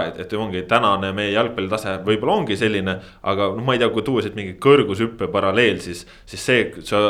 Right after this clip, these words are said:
suudad nagu mingisuguse lati kõrgusega alistada, see ei tähenda, et sa ei peaks proovima seda latti panna ka kõrgemale ja siis sealt proovida ka veel üle saada, et areneda, et jõuda kuskile kõrgemale. Ja minu jaoks see ongi lihtsalt, noh, selles mõttes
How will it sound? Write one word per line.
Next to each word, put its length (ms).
suudad 400
nagu 160
mingisuguse 640
lati 400
kõrgusega 540
alistada, 460
see 220
ei 20
tähenda, 380
et 100
sa 80
ei 80
peaks 320
proovima 480
seda 240
latti 320
panna 220
ka 100
kõrgemale 560
ja 80
siis 240
sealt 240
proovida 400
ka 240
veel 160
üle 160
saada, 320
et 80
areneda, 560
et 80
jõuda 320
kuskile 560
kõrgemale. 480
Ja 80
minu 160
jaoks 240
see 80
ongi 160
lihtsalt, 400
noh, 360
selles 300
mõttes 380